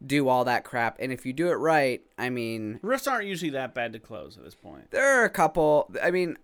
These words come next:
Speaker 1: I haven't gone back and tried that one we talked about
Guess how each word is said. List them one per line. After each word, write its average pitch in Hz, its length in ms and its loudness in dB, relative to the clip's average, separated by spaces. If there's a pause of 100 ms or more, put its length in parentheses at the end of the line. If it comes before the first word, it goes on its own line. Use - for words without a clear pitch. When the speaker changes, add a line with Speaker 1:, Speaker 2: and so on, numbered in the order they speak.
Speaker 1:
I 143 100 6
haven't 214 260 4
gone 190 200 2
back 143 280 4
and 127 80 -6
tried 131 240 -2
that 110 120 -2
one 120 140 -4
we 117 100 -6
talked 117 380 -4
about 104 320 -4